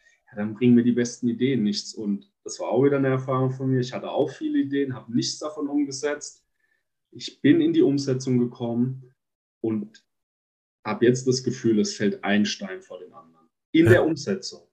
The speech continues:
Speaker 2: Absolut.
Speaker 1: Das ist, ja.
Speaker 2: Und das ist es. Wir dürfen tun, wir dürfen machen. Und ich erinnere mich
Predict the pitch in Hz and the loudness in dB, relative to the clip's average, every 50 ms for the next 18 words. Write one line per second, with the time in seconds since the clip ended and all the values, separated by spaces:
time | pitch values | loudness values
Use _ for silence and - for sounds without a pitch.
0 | _ _ _ _ _ _ - 110 104 - - 110 101 104 104 104 - - - - | _ _ _ _ _ _ -4 -4 -4 -2 -2 0 0 0 0 -2 -4 -8 -16 -20
1 | - - _ _ _ _ _ _ _ - - - 107 - - 104 143 160 143 127 | -20 -20 _ _ _ _ _ _ _ -10 -4 -4 -2 0 2 6 8 8 8 8
2 | 101 - - - - - - - 107 110 135 143 135 - 135 - - - 160 175 | 6 4 0 -2 -8 -16 -10 -2 4 6 8 8 8 8 6 6 6 8 8 8
3 | 170 143 123 113 120 120 117 - 127 143 143 - - 110 104 107 104 - 131 139 | 8 8 8 6 6 4 4 6 6 4 4 4 4 4 4 6 6 6 6 8
4 | 151 143 135 151 156 - - | 8 8 8 8 8 6 4